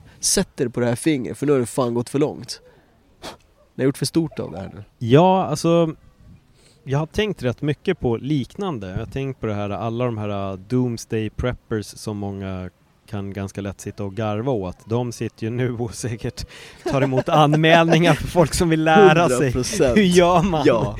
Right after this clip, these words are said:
Speaker 2: <laughs> Hur ska vi göra? Nej, men det, alltså, det är definitivt en poäng, för jag tror också att det här med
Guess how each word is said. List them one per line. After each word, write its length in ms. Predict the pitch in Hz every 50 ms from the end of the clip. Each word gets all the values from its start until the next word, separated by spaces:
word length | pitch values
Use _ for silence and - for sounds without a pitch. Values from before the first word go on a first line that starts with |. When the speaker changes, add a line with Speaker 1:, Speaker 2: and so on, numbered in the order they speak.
| - 143 202
Speaker 2:
<laughs> 160 | - - -
Hur 120 | 226 196
ska 200 | 156 - - 175
vi 140 | 156 143 143
göra? 400 | 143 143 139 139 143 143 139 113 - - - - - - -
Nej, 120 | 131 143
men 140 | 160 156 151
det, 140 | 160 - -
alltså, 180 | 160 151 160 160
det 100 | 165 165
är 60 | 165
definitivt 520 | 165 170 - 180 165 160 - 160 143 -
en 80 | 156 143
poäng, 420 | - 160 180 196 185 151 127 117
för 100 | - -
jag 100 | 127 123
tror 120 | - 139 135
också 200 | 131 - - 127
att 80 | 117 -
det 100 | 127 120
här 420 | 120 127 127 127 135 143 139 139 139
med 440 | 131 117 113 110 107 107 104 104